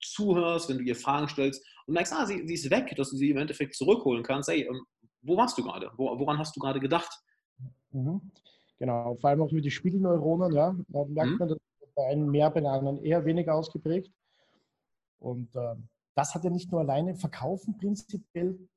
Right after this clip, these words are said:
Speaker 2: kann ja jeder. Äh, denke mal an die, die, die, die Mutter, die was Neugeborenes hat und jetzt die Wiege verkauft, weil sie schon herausgewachsen ist, das Kind.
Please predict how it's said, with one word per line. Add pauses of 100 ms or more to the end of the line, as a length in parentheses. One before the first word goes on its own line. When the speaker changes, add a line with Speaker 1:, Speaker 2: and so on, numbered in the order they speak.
Speaker 2:
kann
ja
jeder. (380)
Äh,
denke
mal
an
die,
die, (480)
die, (340)
die
Mutter,
die
was
Neugeborenes
hat
und
jetzt
die
Wiege
verkauft,
weil
sie
schon
herausgewachsen
ist,
das
Kind.